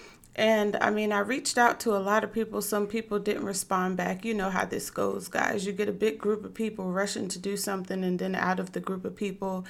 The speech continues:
you only got, like, the, those fateful ten or eighteen. But I don't even care, 'cause those are ten or eighteen people that was brave enough to share their story,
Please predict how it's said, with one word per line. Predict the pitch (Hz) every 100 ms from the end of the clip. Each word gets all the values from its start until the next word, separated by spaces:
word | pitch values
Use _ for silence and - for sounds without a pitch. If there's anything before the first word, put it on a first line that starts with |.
| - - -
you | 208
only | 208 202
got, | 190 196 -
like, | 185 180 -
the, | - 107
those | - 101 196 -
fateful | 214 208 - 196 190 185 185
ten | - 214 196 196 190
or | 165 -
eighteen. | - 104 104 - 104 101 101 107 - - - - - _ _ - 160
But | 185 220
I | 214
don't | 208 202 202
even | 180 185
care, | 196 208 202 214 - - - -
'cause | 254 190
those | 220 226 220
are | 214
ten | - 226 214 202
or | 190
eighteen | - 214 - 220 220 202
people | 220 214 202 196 196
that | 190 190 185 -
was | 196 196 175 180 -
brave | - 196 214 214
enough | 208 196 196 202
to |
share | 208 - 208
their | 196 196
story, | 196 - 185 196 226